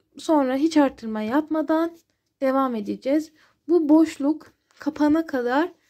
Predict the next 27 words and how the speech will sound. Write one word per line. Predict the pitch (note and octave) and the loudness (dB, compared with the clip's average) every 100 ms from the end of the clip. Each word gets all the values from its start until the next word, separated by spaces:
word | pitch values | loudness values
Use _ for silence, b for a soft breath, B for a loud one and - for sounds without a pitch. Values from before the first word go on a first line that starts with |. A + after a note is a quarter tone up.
| _ _ - | _ _ -4
pardon, | C#4 C4 G#3 G#3+ | 0 0 -2 -6
bu | A#3 D4+ C#4 | 0 2 4
boşluk | D4 C#4+ C#4+ - | 2 0 -6 -8
iki | - E4 | -4 -4
parmak | D4 C4+ B3 A3 B3 - | -2 -4 -4 -6 -8 -12
kalana | - A#3+ B3 C#4 D4+ | -14 -10 -2 0 0
kadar | C4 A3+ G#3+ C#4+ D4+ b b - | -4 -6 -4 -4 -4 b b -4
arttırma | C#4 C#4+ - A#3 A#3 C#4 F4 E4 | 0 0 -4 -8 -6 -4 -4 -2
yapacağız. | B3+ B3+ G#3+ A#3+ A#3+ | -4 -4 -6 -6 -2
Daha | B3+ C4+ C#4 | 0 2 0
mesela | C4 C4 G#3+ A3 B3+ C4+ A#3 | 0 -6 -8 -6 -6 -6 -6
var. | A3+ A3 G#3 | -6 -6 -10
Burada | A3 A#3 G#3+ | -10 -10 -10
bir | A3+ | -14
parmak | A#3 A3+ A3 A3 _ | -12 -10 -8 -10 _
daha | A3 G#3+ G3 | -12 -10 -4
var. | B3+ F4 E4+ _ b b b b b | -2 -2 -4 _ b b b b b
Onun | D4+ D#4 | 2 2
için | D4+ C4+ C#4 | 0 -6 -4
arttırmaya | C#4 C#4+ C4+ A#3+ A#3+ A3+ | -2 -2 -4 -6 -6 -2
ben | C4+ D#4+ D#4 | -2 0 2
devam | B3 B3 B3 | 0 0 -4
edeceğim. | G#3 G#3 G3+ A#3 A3 G#3 | -6 -8 -10 -10 -10 -8
Daha | A3+ C#4+ C#4 | -2 0 2
büyük | C4+ B3+ - | 2 0 -4
yapanlar | A#3+ A#3+ C4+ B3 A#3 C4+ A#3+ | -8 -8 -10 -8 -8 -8 -6
diyelim | C4 B3 C4 | -4 -4 -4